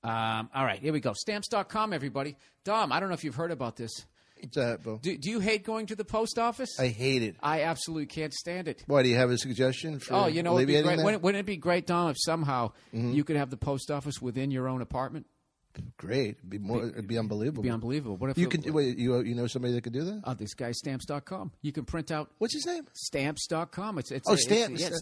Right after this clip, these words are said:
Speaker 1: it's a,
Speaker 2: I
Speaker 1: it's
Speaker 2: thought you
Speaker 1: a
Speaker 2: said name was Stamps Stockholm.
Speaker 1: <laughs> Yeah.
Speaker 2: Sta-, stamp, stamps dot com?
Speaker 1: Stamps dot com. I'm actually using this product. You print out stamps.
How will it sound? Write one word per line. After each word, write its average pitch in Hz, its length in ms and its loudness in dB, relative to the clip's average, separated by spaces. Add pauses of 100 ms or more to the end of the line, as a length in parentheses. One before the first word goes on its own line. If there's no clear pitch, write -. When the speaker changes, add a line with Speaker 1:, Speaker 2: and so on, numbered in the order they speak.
(160)
Speaker 1:
it's 165 160 -6
a, 170 60 -2
Speaker 2:
I - 40 -4
Speaker 1:
it's 165 180 2
Speaker 2:
thought 208 80 12
you 170 60 10
Speaker 1:
a - 20 -6
Speaker 2:
said 156 160 4
name 156 160 8
was - 180 4
Stamps 131 400 4
Stockholm. 135 680 4
Speaker 1:
<laughs> - 20 -8
Yeah. 147 120 0
Speaker 2:
Sta-, - 580 4 (320)
stamp, 175 380 8 (320)
stamps 165 480 8
dot 170 260 6
com? 202 400 4 (100)
Speaker 1:
Stamps 262 440 2
dot 247 260 6
com. 226 260 6
I'm 220 200 6
actually 226 600 4 (440)
using 214 580 0
this 196 160 0
product. 147 460 2 (320)
You 156 100 -8
print 220 300 -4
out 196 180 2
stamps. - 720 2